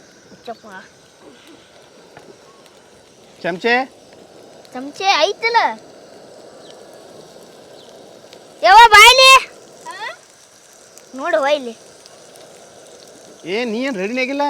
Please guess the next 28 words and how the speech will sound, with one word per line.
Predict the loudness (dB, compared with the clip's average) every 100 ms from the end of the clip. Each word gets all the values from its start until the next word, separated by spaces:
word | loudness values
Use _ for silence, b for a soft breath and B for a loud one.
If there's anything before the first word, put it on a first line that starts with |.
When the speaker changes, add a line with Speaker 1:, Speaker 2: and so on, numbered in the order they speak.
| -6 -10 -20 -20
Speaker 3:
ರೀ, | -18 -16 -16 -18 -20 -20 -12
Speaker 2:
ಓ. | -8 -6 -8 -10
Speaker 3:
ನಿಮ್ಗೊಂದ್ | -14 -16 -18 -20
ಸರ್ಪ್ರೈಸ್ | -20 -20 -20 -20
ಕೊಡ್ಬೇಕಂತ | -20 -20 -20 -20 -20
ಮಾಡಿದ್ದೆ | -20 -20 -20
ರೀ. | -20 -20 -20
Speaker 2:
ಏನು? | -12 -10 -10
Speaker 3:
ಅದೇ | -12 -16 -20 _ _ -20 -20 -18
ರೀ, | -18
ನೀವು | -16 -18 -16
ರೆಡಿ | -14 -12
ಮಾಡ್ಬಿಟ್ರಲ್ಲ | -10 -10 -10 -10 -12
ಎಟ್ಲುಗು. | -12 -14 -12 -12 -14 -18 -20 -20
Speaker 1:
ಏ, |
ಸುಳ್ಳು | -8 2 6
ಹೇಳ್ತಪ್ಪ, | 6 6 2 4 4
ಓ, | 4 2
Speaker 2:
ಇದು |
Speaker 1:
ಬರೇ. | 2 2
Speaker 2:
ಮುಚ್ಚು | 2 0
ರೀ. | -6 -10 -20 -20 -20 -20 -20 -20 -20 -20 -20
Speaker 3:
ಕೈ | -20 -20
ಹೊಲಸಾಗೈತ್ರಿ. | -20 -20 -20 -20 -20 -20
ಏ, |
ಮುಚ್ಲ. | -20 -20 -18
Speaker 2:
ಹಿಡ್ಕೊ | -14 -12
ಇಲ್ಲಿ. | -12